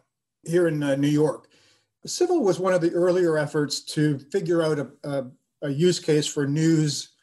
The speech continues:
on chain, you know, that really pointed us, I think, in this direction. We weren't certain of, of what this platform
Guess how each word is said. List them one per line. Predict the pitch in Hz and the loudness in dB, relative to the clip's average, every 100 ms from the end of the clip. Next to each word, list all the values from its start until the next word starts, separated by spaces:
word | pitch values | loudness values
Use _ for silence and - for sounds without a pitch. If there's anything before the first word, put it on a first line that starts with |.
| _ _ _ | _ _ _
on | 156 147 139 139 131 - _ _ - | -2 2 2 0 -4 -14 _ _ -12
chain, | - 160 - - - _ _ _ _ _ _ - | -4 -4 -4 -12 -20 _ _ _ _ _ _ -4
you | 175 | 0
know, | 160 | 0
that | 147 226 254 | 2 2 2
really | 208 208 185 147 - | 0 2 0 -2 -12
pointed | - 202 180 160 | -4 0 2 4
us, | 156 147 156 | 4 2 -2
I | |
think, | 135 160 147 | -2 -2 0
in | 160 135 | 0 0
this | 127 | -2
direction. | - 127 120 - - - _ _ _ _ _ - | -2 -6 -8 -12 -20 -20 _ _ _ _ _ -2
We | 202 | 2
weren't | 240 311 - | 2 0 -2
certain | - - 233 233 127 135 | -4 4 6 6 -2 -4
of, | 139 | -4
of | 160 135 | -4 2
what | 170 - | 4 4
this | 160 - | 0 -2
platform | - 175 175 - 143 135 135 127 | -4 0 0 -2 -2 -2 -2 -8